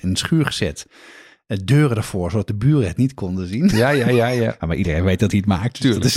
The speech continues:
Speaker 1: is nu <laughs> en, ehm, maar wat hij vertelde is, en dat, dat, dat vond ik wel weer fascinerend, is dat, eh, je maakt Calvados van
Speaker 2: Mhm.
Speaker 1: peren en appels.
Speaker 2: Ja.
Speaker 1: Eh, en deze dus veel van, van, eh, van peren, maar van valappels en peren.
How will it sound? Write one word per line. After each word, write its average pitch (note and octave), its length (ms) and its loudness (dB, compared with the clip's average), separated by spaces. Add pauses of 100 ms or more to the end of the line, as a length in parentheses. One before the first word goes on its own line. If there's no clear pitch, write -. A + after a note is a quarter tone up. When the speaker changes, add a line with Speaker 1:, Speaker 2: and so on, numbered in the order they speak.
(140)
Speaker 1:
is C3+ 60 2
nu D#3 220 2
<laughs> A3+ 800 -4
en, D3 160 4
ehm, A#2 640 4 (220)
maar B2+ 100 4
wat C3+ 140 0
hij B2 100 -2
vertelde D#3 500 2
is, A2 160 -2
en A#2+ 60 -2
dat, C3+ 160 0
dat, C3+ 340 -2
dat D3+ 220 -2
vond C#3 260 -4
ik - 60 -8
wel B2 80 -2
weer A#2 80 0
fascinerend, A#2 640 -2
is A#2 140 -6
dat, - 280 -2 (760)
eh, G2+ 580 2
je G#2+ 160 2
maakt C#3 320 2
Calvados C#3+ 800 0
van A2 180 4
Speaker 2:
Mhm. E3 100 4
Speaker 1:
peren E3+ 540 0 (120)
en G2+ 140 -2
appels. - 480 -4
Speaker 2:
Ja. C3 340 -2 (180)
Speaker 1:
Eh, A2+ 720 0
en G#2 80 0
deze G#2 260 2
dus F2 140 -4
veel G2+ 240 0
van, E2 260 -6
van, E2 340 -4
eh, - 60 -8
van E2 160 -6
peren, B2 360 -4 (340)
maar G2+ 120 -2
van A2 140 2
valappels - 640 -2
en F2 100 -6
peren. C#2+ 360 -10